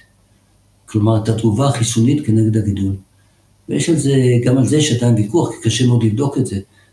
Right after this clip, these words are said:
אתה לא יכול לקחת מאה איש ולתת לחצי כן ולחצי לא.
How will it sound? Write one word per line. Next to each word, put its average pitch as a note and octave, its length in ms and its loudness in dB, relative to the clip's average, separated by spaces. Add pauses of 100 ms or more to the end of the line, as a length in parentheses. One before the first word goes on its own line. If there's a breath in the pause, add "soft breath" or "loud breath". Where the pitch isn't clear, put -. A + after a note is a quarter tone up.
אתה A2 100 -2
לא A#2 80 2
יכול C#3 160 2
לקחת B2 300 0
מאה A#2 140 2
איש A2+ 280 0
ולתת G#2+ 220 -2
לחצי A2 500 -2
כן B2+ 220 0
ולחצי G#2 440 -2
לא. G2 140 -2